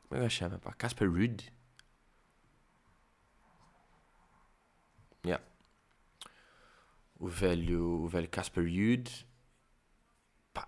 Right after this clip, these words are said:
é impossível não ganhar o Nadal, não é? É o chamado que eu engulo as minhas palavras. Porque o jogo está a acontecer agora. E,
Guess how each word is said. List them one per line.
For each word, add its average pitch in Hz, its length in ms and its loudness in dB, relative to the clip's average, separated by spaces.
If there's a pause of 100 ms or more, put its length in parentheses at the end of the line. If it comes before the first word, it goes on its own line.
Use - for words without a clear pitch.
(100)
é 104 60 -2
impossível 98 640 2
não 90 120 2
ganhar 90 240 4
o 85 40 2
Nadal, 87 340 4
não 92 80 -4
é? 92 180 -6 (760)
É 98 60 -6
o 90 40 -4
chamado 90 340 0
que - 120 0
eu 101 60 4
engulo 101 500 6
as 92 140 8
minhas 92 240 0
palavras. 92 720 4 (600)
Porque 85 640 0
o 90 160 -4
jogo 87 200 4
está 92 120 4
a 85 40 8
acontecer 90 380 2
agora. 90 500 4 (1160)
E, 82 440 -2